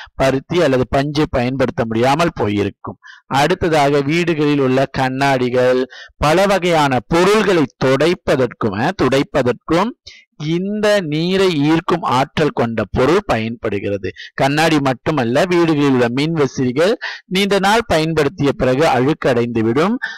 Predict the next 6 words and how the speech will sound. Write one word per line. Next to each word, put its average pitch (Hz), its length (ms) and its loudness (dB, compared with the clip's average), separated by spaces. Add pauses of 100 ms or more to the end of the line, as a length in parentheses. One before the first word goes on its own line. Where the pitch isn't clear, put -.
(120)
துண்டுகளை 156 540 2
கொண்டு 135 380 0
நாம் 139 460 0
துடைக்கின்றோம், 135 840 0 (160)
ஈரத்துண்டுகளை 127 720 0
பயன்படுத்துகின்றோம். 117 1080 -4